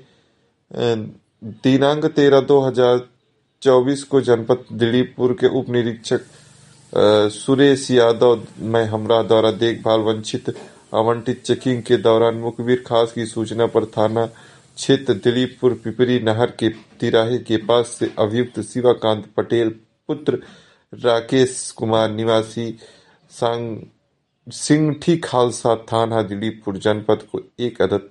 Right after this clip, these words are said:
अवैध तमंचा पन-, तीन सौ पन्द्रह बोर व एक अदद जिंदा कारतूस तीन सौ पन्द्रह बोर के साथ गिरफ्तार किया। उपयुक्त बरामदगी के संबंध में थाना दिलीपपुर में मुकदमा संख्या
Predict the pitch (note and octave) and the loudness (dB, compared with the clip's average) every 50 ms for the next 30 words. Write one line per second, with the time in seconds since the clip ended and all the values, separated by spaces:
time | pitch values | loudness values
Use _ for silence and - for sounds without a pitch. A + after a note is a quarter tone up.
0 | _ _ - - - G#2 G2 G#2+ G#2 G#2 - - - G#2 G#2 G#2+ G#2+ G2+ - A2+ | _ _ -12 -6 -4 0 2 2 2 2 0 -4 -4 -2 -2 -2 -6 -4 -4 -4
1 | A2 - - G#2 G2 F#2+ F#2+ - - A2+ G#2+ G2+ - G#2+ G2 - G2 F#2+ F#2+ F#2+ | -4 -2 -2 -2 -2 -4 -10 -10 -8 -8 -8 -6 -8 -8 -4 -4 -2 0 2 2
2 | F#2 F2+ F2 F2+ G2+ A2 A2+ A2 - - - - - - - - - A#2+ A#2+ B2+ | 0 0 2 2 2 2 0 -2 -8 -16 -20 -10 -4 -4 -2 -2 -2 0 2 2
3 | C3 C3+ B2+ - _ - - C3+ C3+ C#3+ C#3 C#3 - - _ _ _ _ _ _ | 2 0 -2 -8 _ -8 -4 -2 0 0 -2 -4 -10 -14 _ _ _ _ _ _
4 | _ _ _ _ _ _ _ _ _ _ _ _ _ - D3+ C#3+ C3 C3 A#2+ G2+ | _ _ _ _ _ _ _ _ _ _ _ _ _ -8 -2 2 2 2 2 0
5 | - - A#2+ A#2 A#2 A2+ A2+ A2 A2 - A2+ A2 G#2 - - A#2 A2+ A2 A2 - | -2 -4 -4 -2 0 -2 -2 -2 0 0 0 0 0 -2 -2 -2 -2 -2 -2 -2
6 | A2 G#2 F#2+ F#2 G#2 F#2 - G2+ G2 G2+ G2+ G2+ F#2 G2 G2+ G2+ F#2+ - F#2+ F#2 | -4 -4 -2 -4 -4 -4 -2 -2 0 2 2 2 2 2 0 0 0 -2 -4 -2
7 | - G#2 G#2 G2+ - C3+ B2 C3+ C3 C3+ - - A#2 G2 F2+ - - - F#2 G2+ | 0 0 -2 -2 -2 -2 -2 -2 -2 -2 0 0 0 0 0 -2 -2 -2 -2 -2
8 | G2 - C3 B2+ C3 - A2+ F#2+ G#2 G2+ G2 G2 F#2+ G2+ G2+ G#2+ A2 B2+ B2 B2 | 0 -2 -4 -4 -4 -6 -2 0 2 2 2 0 -2 -4 -10 -8 -6 -6 -6 -4
9 | - B2+ B2 B2 - - _ _ _ _ _ _ _ - - B2 A#2+ C3 C#3 C#3 | -2 -2 -2 -2 -4 -16 _ _ _ _ _ _ _ -2 -2 -2 -2 -2 -4 -4
10 | C3+ B2+ C3 C#3 C#3 C#3+ C#3 C#3 - B2 A2+ A2 A2+ A2 F#2 A#2 A2 A2 B2 B2+ | -6 -8 -6 -6 -6 -8 -10 -8 -4 -2 -2 0 0 0 0 0 0 0 0 -2
11 | B2+ - C#3 C3+ C3 C3+ C#3 C3+ B2+ A#2+ A2+ - A#2+ A2 A#2+ B2+ C3+ C#3 C3+ C#3 | -2 -2 -4 -4 -2 -2 -6 -4 -4 -4 0 0 0 0 0 -2 -2 -2 -2 -2
12 | - A#2+ A2+ G#2+ - C3+ C3 | -4 -6 -6 -4 -2 -2 -2